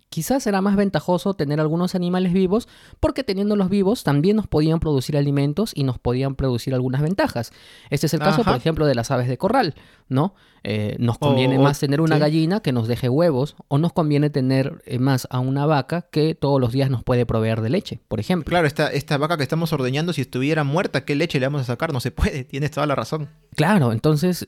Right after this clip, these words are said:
Speaker 1: esa es una forma, ¿no? Así que, y no solamente con eso, ¿no? Por ejemplo, no sé si tú has visto que,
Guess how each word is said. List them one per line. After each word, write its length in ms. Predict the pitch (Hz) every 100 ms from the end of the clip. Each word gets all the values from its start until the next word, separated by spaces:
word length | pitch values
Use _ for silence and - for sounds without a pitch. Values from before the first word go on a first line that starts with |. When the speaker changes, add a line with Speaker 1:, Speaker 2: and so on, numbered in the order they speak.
| -
Speaker 1:
esa 240 | - 190 208
es 140 | 175
una 180 | 170 156
forma, 400 | - 175 120 104
¿no? 180 | 110 139
Así 220 | 123 135
que, 500 | - 147 135 113 107 -
y 120 | 135
no 120 | 139
solamente 380 | 147 147 143 147
con 160 | 151 226
eso, 240 | 254 131
¿no? 180 | 139 175
Por 140 | 143
ejemplo, 360 | 139 185 180 196
no 120 | 165
sé 100 | 170
si 100 | 165
tú 120 | 180
has 80 | 170
visto 420 | 165 151 202 190
que, 240 | - 175